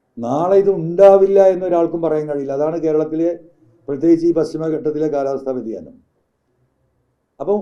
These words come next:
ഒരിക്കലും കിട്ടാത്ത ഒരു എസ്റ്റേറ്റ്. കാരണം ഈ എസ്റ്റേറ്റിൽ കൺസ്ട്രക്ഷൻ ഒന്നും പാടില്ല, നിങ്ങൾക്കറിയാം.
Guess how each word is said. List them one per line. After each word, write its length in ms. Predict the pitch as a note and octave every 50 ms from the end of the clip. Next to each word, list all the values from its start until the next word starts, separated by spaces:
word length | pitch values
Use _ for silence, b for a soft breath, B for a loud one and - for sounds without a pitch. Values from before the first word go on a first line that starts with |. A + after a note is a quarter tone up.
| - E3+
ഒരിക്കലും 400 | E3+ F#3 G3+ G3 A3+ A3+ A#3+ A#3 -
കിട്ടാത്ത 460 | G3+ G3+ - - G#3 G3+ G3+ G3+ G#3
ഒരു 140 | G3+ G3 F#3+
എസ്റ്റേറ്റ്. 480 | F3+ D3+ - - D#3 D3+ D3+ - F#2 E2+ - - _ _ A2+ A2+ C#3
കാരണം 460 | D3 E3 E3+ F3+ F#3 F#3+ F#3 - - _ _ _ _ -
ഈ 140 | C3+ E3 F#3+
എസ്റ്റേറ്റിൽ 400 | F3+ E3 - - F3+ E3+ F#3 E3
കൺസ്ട്രക്ഷൻ 440 | E3+ E3 D3+ - D#3+ D#3 - D#3 E3+ D#3+
ഒന്നും 160 | D#3 D#3+ E3+
പാടില്ല, 280 | D#3 D3+ C#3+ C3+ C#3+ C#3
നിങ്ങൾക്കറിയാം. 560 | B2+ B2 B2+ B2 B2+ C#3 A#2 A2+ - - -